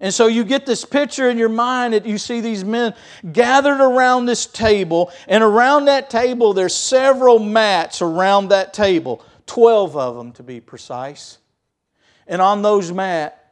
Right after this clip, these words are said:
are twelve men. Those twelve men are reclined upon that, next to that table there. You see Jesus.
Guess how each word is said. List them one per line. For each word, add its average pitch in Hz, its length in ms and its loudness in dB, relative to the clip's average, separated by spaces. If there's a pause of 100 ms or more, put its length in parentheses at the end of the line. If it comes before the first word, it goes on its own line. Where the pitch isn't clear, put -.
(960)
are 139 60 -14
twelve 147 380 -6
men. 135 380 -12 (1500)
Those 185 220 -4
twelve 196 340 0
men 196 240 -4
are 170 100 -4
reclined 170 840 -4 (1120)
upon 160 400 -6
that, 160 200 -8
next 165 280 -8
to 165 140 -10
that - 260 -6
table 165 360 -10
there. 113 300 -20 (2250)
You 127 120 -18
see 135 480 -10 (840)
Jesus. 123 720 -16